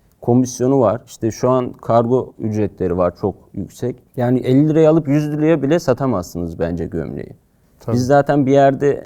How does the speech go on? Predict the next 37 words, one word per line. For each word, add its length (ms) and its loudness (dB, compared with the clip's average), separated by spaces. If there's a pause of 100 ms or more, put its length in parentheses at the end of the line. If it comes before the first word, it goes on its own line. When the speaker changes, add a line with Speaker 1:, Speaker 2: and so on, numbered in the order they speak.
Speaker 1:
karlılığımızı 840 2
ondan 440 -2
koruyoruz. 360 -6
Mesela 280 -6
iade 300 2
oranımız 460 0
bizim 240 -2
yüksek. 520 -6
Yüzde 240 -4
on 140 0
altılarda. 640 -8 (280)
Speaker 2:
Hı 80 -12
hı. 40 -8 (220)
Speaker 1:
Yani 340 -2
yüz 240 -2
ürün 260 0
gönderiyorsak 720 0
on 120 2
altı 240 0
tanesi 380 -6
geri 240 -2
geliyor. 380 -2 (460)
On 200 2
altı 340 2
ürün 220 0
aslında 680 0 (260)
işte 200 -2
hesap 380 0
kitapta 420 -2
da 80 0
çoğu 260 -2
kişi 260 -8
bu 120 0
yüzden 320 0
de 80 2
batıyor 320 -4
Trendyol'dan. 680 -10